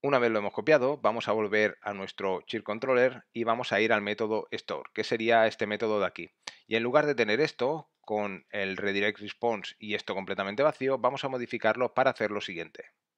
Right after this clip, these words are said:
Lo primero que hacemos es tener aquí el request, que es la petición que nos está viniendo desde el formulario. Aquí tendríamos toda la información.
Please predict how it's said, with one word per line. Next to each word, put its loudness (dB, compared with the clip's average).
Lo -6
primero -2
que 2
hacemos 0
es 2
tener 2
aquí 0
el 2
request, -2
que 4
es 2
la 4
petición -2
que 2
nos -6
está 0
viniendo -2
desde 0
el -2
formulario. 0
Aquí -4
tendríamos 2
toda 2
la -4
información. -6